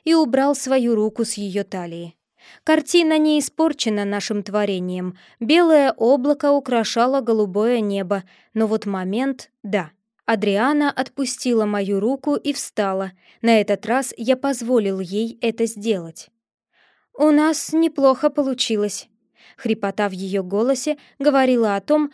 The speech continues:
что она так же, как и я, отдалась моменту. «Нет, не стоит поощрять свои мысли, Олесио», указывал внутренний голос,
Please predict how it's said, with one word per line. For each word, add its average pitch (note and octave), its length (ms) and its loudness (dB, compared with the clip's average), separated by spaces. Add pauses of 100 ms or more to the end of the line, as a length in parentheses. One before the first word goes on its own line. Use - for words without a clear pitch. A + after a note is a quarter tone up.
(100)
что D#4+ 300 2
она D4 220 2
так D4 340 0
же, B3+ 120 -2
как A#3+ 220 -6
и G#3+ 60 -2
я, A#3 360 -2 (100)
отдалась A#3 880 0
моменту. F#3 760 -4 (840)
«Нет, B3+ 560 0
не C4+ 220 4
стоит D#4 560 2
поощрять B3+ 640 2
свои B3+ 340 2
мысли, C4 460 0
Олесио», G#3 840 -2 (580)
указывал G#3+ 560 -2
внутренний G#3+ 640 -2
голос, G3 480 -4